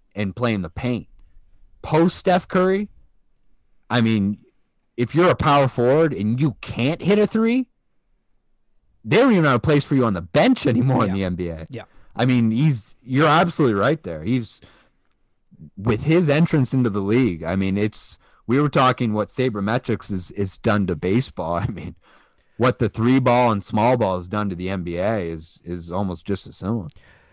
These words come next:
Speaker 2: And so when you were talking about that stat earlier, my, my initial thought, um, was that,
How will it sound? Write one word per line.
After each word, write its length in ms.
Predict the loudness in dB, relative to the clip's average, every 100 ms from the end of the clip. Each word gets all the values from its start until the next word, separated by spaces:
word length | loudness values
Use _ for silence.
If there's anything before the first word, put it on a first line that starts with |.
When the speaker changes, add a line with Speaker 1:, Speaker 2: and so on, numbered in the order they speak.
| _ _ -12
Speaker 2:
And 100 | -12 _ _ _
so 280 | -6 -2 0
when 120 | -2
you 60 | -4
were 60 |
talking 320 | -4 -4 -4 -6
about 160 | -4
that 160 | -6 -6
stat 320 | 0 2 2
earlier, 340 | 0 0 -2
my, 300 | -2 -4 -6 -8
my 200 | -10 -8
initial 640 | -8 -6 -4 -4 -4 -6
thought, 480 | -6 -8 -8 -8 -12 -20 -20 _ _ _ _ _
um, 560 | -12 -8 -8 -8 -10 -14 _ _ _ _ _ _ _ _ -12
was 280 | -10 -8 -8
that, 360 | -8 -8 -12